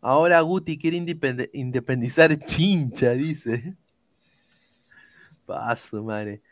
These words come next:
"Pineda, que Inmortal sea un examen de A D N para ver cuáles son sus orígenes", dice Carlos Rocco Vidal.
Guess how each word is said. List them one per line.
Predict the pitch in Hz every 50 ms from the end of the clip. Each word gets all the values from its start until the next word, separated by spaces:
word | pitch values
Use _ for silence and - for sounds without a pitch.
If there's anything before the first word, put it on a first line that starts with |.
| _ _ _ _ _ _
"Pineda, | - 131 131 143 160 170 170 160 160
que | 151 139
Inmortal | 139 143 151 165 180 170 - 180 175 147
sea | - 170 170
un | 180 175
examen | 160 151 - - 165 170 175 175 170
de | 156
A | 151 156
D | 160 156 151
N | 156 165 170 165
para | 156 143 127
ver | 127 135 143
cuáles | 143 156 151 151 151
son | 151 151 151
sus | 151 165 160 139
orígenes", | 139 117 123 151 156 143 139 - 113 107 110 107 107
dice | 117 123 120 - - 117
Carlos | 131 127 131 131 127 135
Rocco | 135 131 123 - 139 135
Vidal. | 117 107 110 120 120 113 104 104 107 104